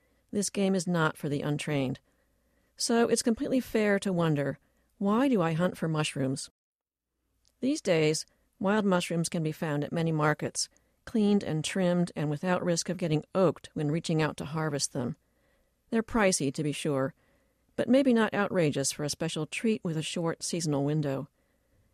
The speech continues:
And when you figure in the time I spend foraging and the average yield per outing,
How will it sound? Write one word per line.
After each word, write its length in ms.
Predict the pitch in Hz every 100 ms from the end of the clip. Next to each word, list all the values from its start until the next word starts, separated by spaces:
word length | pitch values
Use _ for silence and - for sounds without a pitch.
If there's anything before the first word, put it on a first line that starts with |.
| _ _
And 160 | - 214
when 100 | 220
you 80 | 226
figure 300 | - 269 226
in 100 | 190
the 60 |
time 360 | 170 185 170 165
I 100 | 156
spend 300 | - 165 156
foraging 540 | 180 165 156 151 147 147 _ _ _ _ -
and 160 | 185 180
the 100 | -
average 360 | 202 208 190
yield 320 | 175 185 175
per 160 | - 196
outing, 400 | 175 165 156 160